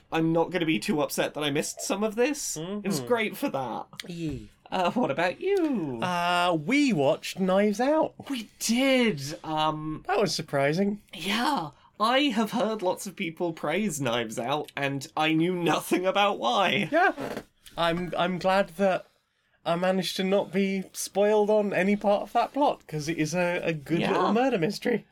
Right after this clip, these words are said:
Speaker 1: Yeah, yeah, it is. I, I think all I would want to say about it is it is a murder mystery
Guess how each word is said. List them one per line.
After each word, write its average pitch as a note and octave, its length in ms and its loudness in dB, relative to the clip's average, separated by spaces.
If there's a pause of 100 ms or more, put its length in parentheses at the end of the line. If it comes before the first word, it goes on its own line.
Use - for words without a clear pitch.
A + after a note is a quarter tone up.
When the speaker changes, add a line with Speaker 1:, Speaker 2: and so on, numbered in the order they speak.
(120)
Speaker 1:
Yeah, A3+ 500 0 (100)
yeah, G3 480 2
it A#3 160 2
is. A#3+ 440 0 (380)
I, G3 220 2
I G3+ 80 4
think C4+ 320 0
all B3 200 2
I A3+ 120 2
would G#3 160 -4
want F#3+ 180 -4
to F#3 80 -10
say F3 220 2
about G3+ 260 0
it D4 160 -4
is D#3+ 320 -2 (560)
it G3 160 -2
is G#3+ 160 -2
a G#3+ 80 2
murder B3 380 2
mystery G#3+ 760 -4